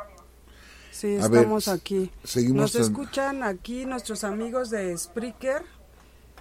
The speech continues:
Speaker 1: A ver, amigos de Spreaker, ¿nos escuchan?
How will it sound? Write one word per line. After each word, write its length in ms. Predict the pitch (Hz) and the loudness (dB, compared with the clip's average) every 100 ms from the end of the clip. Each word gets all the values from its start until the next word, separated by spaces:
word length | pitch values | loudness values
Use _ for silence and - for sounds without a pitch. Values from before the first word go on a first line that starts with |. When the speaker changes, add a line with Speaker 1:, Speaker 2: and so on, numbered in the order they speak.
| - - - - - - - | -20 -20 -20 -20 -20 -20 -10
Speaker 1:
A 120 | 196 | -6
ver, 220 | 190 202 - | -6 -6 -6
amigos 480 | 196 202 220 233 208 | -4 -2 -2 -4 -4
de 120 | 180 | -6
Spreaker, 1120 | 170 - 214 240 226 - 214 208 208 208 202 | -6 -14 -10 -8 -10 -8 -6 -4 -2 -4 -2
¿nos 240 | 208 190 | -4 -4
escuchan? 680 | 196 180 - 240 - 254 311 | -6 -8 -10 -8 -4 -2 -2